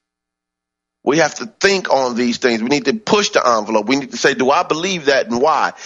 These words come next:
And is this consistent with the principle or is it not? What part of it is culture? What part of it is principle?"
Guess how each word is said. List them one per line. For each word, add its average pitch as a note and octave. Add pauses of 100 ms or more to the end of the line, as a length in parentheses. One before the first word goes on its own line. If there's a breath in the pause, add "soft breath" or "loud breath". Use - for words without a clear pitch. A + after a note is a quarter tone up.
(120 loud breath)
And A2+
is A#2+
this B2+
consistent D3+
with D3+
the -
principle B2+
or A#2+
is C3
it B2
not? D#3+ (200 loud breath)
What D3
part D#3
of C#3+
it C#3
is B2+
culture? D#3+ (260 loud breath)
What D3
part D#3+
of D3
it C#3+
is C3+
principle?" -